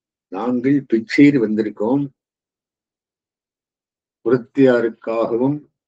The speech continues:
எங்களுக்காகவும், புரத்தியார் ஆயர்கள், ஆயர் சிறுமியல் அடியோங்களுக்காகவும் வந்திருக்கோம். நீ வந்து இதெல்லாம்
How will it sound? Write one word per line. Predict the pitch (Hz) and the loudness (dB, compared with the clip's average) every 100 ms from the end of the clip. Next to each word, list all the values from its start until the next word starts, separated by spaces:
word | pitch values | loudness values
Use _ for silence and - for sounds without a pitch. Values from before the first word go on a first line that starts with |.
| _ | _
எங்களுக்காகவும், | 80 95 101 104 _ - 104 95 110 131 131 - _ _ 120 | -12 -8 -6 -6 _ -8 -4 -2 0 0 -2 -8 _ _ -2
புரத்தியார் | 127 127 _ 139 131 139 151 - _ _ _ _ - | -2 -2 _ 2 2 2 -2 -6 _ _ _ _ -12
ஆயர்கள், | 95 110 107 117 139 123 _ _ _ _ | -6 -4 -2 -2 -2 -4 _ _ _ _
ஆயர் | 117 143 147 135 | -2 2 4 4
சிறுமியல் | 120 135 143 135 127 - | 0 0 0 0 -4 -10
அடியோங்களுக்காகவும் | 90 107 113 113 113 113 113 - 117 110 113 | -8 -2 0 -2 -6 -8 -8 -10 -8 -8 -10
வந்திருக்கோம். | 104 110 113 143 135 _ _ _ - | -10 -8 -6 -6 -8 _ _ _ -6
நீ | 147 120 | -4 -2
வந்து | 135 151 113 _ _ _ 131 | -4 -8 -10 _ _ _ -6
இதெல்லாம் | 120 123 120 | -4 -2 -4